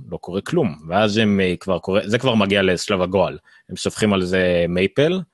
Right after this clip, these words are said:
וסויה, וקטשופ, וחרדל, אומייגאד, וחמת בוטנים,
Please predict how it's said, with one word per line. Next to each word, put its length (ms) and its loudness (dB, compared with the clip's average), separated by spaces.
וסויה, 1400 0
וקטשופ, 800 -2
וחרדל, 1120 0
אומייגאד, 540 -12
וחמת 540 2
בוטנים, 640 2